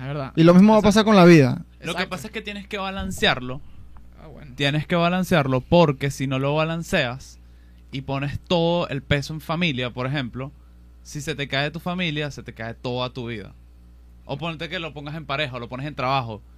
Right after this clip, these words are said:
Speaker 3: Entonces te despiden del trabajo, tenías un trabajo rechísimo, construiste cuarenta años y toda tu vida gira en torno a las acciones. Pusiste el ochenta y cinco por ciento de las acciones en trabajo.
Speaker 1: Sí.
Speaker 3: El día que te boten del trabajo o que el trabajo se acabe,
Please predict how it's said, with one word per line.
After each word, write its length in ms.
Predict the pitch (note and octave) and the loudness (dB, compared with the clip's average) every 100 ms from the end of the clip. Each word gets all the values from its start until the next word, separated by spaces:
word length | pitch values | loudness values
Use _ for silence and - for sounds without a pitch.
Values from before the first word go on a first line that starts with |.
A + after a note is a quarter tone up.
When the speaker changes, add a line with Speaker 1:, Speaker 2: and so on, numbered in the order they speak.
| - | -20
Speaker 3:
Entonces 280 | - C3+ - | -16 -14 -8
te 60 | |
despiden 380 | E3+ C#3 D3+ C#3+ | -6 -6 -8 -8
del 100 | E3 | -8
trabajo, 420 | C#3 C#3+ D#3 D#3 | -6 -4 -4 -6
tenías 200 | C#3+ C3 | -10 -10
un 60 | C3+ | -10
trabajo 180 | D3 D#3 | -10 -10
rechísimo, 460 | C#3 D3 C#3+ D3+ C3+ | -10 -10 -10 -10 -12
construiste 420 | B2+ B2+ A#2 C#3 | -12 -12 -14 -10
cuarenta 400 | D3 C3 B2+ D3 | -8 -8 -6 -6
años 220 | D#3+ D#3+ | -6 -8
y 40 | |
toda 300 | - C#3 D3 | -6 -4 -4
tu 120 | E3+ E3 | -6 -8
vida 140 | D#3+ | -6
gira 160 | D#3+ D3 | -6 -6
en 80 | D3 | -4
torno 300 | E3+ G3 G3+ - - - | -4 -4 -8 -14 -18 -12
a 80 | |
las 80 | B2+ | -10
acciones. 320 | C3+ - C#3 | -10 -8 -10
Pusiste 280 | C#3 C3 D#3+ | -10 -12 -8
el 120 | F3 | -6
ochenta 420 | D3 D#3+ C#3+ C3+ C3+ | -6 -6 -8 -6 -8
y 140 | C3 - | -8 -14
cinco 320 | E3 D3+ E3+ | -16 -12 -12
por 100 | D#3+ | -12
ciento 160 | D3 E3+ | -12 -10
de 20 | |
las 80 | D#3+ | -10
acciones 260 | E3 E3+ | -10 -12
en 40 | E3 | -8
trabajo. 380 | A#2+ A2+ G2+ - - - - | -6 -8 -10 -20 -20 -20 -16
Speaker 1:
Sí. 100 | D#3+ | -10
Speaker 3:
El 100 | B2+ | -8
día 180 | C#3 C3 | -6 -6
que 80 | C#3+ | -6
te 120 | D#3+ | -6
boten 340 | C3 B2+ D3 | -4 -6 -6
del 140 | E3 E3 | -8 -8
trabajo 380 | B2+ C3 D3+ - | -6 -4 -4 -6
o 160 | C3+ | -8
que 60 | B2+ | -10
el 60 | |
trabajo 220 | A2+ A2+ C#3+ | -12 -12 -10
se 80 | |
acabe, 460 | C#3+ C3 D#3+ G#3 | -8 -4 -2 -2